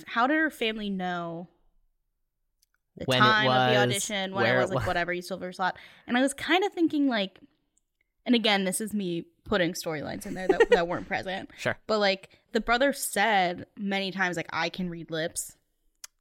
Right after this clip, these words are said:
Speaker 2: Yeah.
Speaker 1: So, I, I think even, at, me-, and maybe that's a deleted scene, you know?
Speaker 2: <laughs> Yeah.
Speaker 1: Of him being like, "They said the audition's tomorrow," or, "He
Speaker 2: Yeah.
Speaker 1: said the audition's tomorrow."
Speaker 2: Right.
Speaker 1: And then they all go to the audition.
Speaker 2: Yeah.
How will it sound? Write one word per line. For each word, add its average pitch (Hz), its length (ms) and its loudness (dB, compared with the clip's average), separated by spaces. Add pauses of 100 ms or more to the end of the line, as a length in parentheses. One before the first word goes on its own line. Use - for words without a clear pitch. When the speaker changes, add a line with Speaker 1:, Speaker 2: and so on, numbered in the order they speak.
Speaker 2:
Yeah. 120 200 -2 (1000)
Speaker 1:
So, 180 600 4 (680)
I, - 120 -8 (180)
I 208 80 0
think 185 280 -2
even, 175 200 -6
at, 165 120 -6 (160)
me-, 220 200 -2
and 196 100 0
maybe 202 200 -2
that's 180 180 -4
a 175 60 -8
deleted - 360 -12
scene, - 280 -10
you - 80 -8
know? 147 200 -6 (180)
Speaker 2:
<laughs> - 140 -8
Yeah. 147 200 2 (100)
Speaker 1:
Of 185 140 -4
him 165 100 0
being 160 220 0
like, 143 160 -6 (240)
"They 160 100 -2
said 160 220 -4
the 147 160 -6 (100)
audition's - 420 -6
tomorrow," - 220 -18 (180)
or, 202 60 -14
"He 190 80 -6
Speaker 2:
Yeah. 104 120 -2
Speaker 1:
said - 100 -10
the - 80 -18
audition's - 340 -20
tomorrow." - 220 -20 (260)
Speaker 2:
Right. - 160 -8 (1080)
Speaker 1:
And 226 120 2
then 226 100 4
they 233 100 -2
all 226 260 -2
go 226 160 -6
to 220 80 -8
the 226 120 -10
audition. 214 560 -12 (520)
Speaker 2:
Yeah. 151 220 2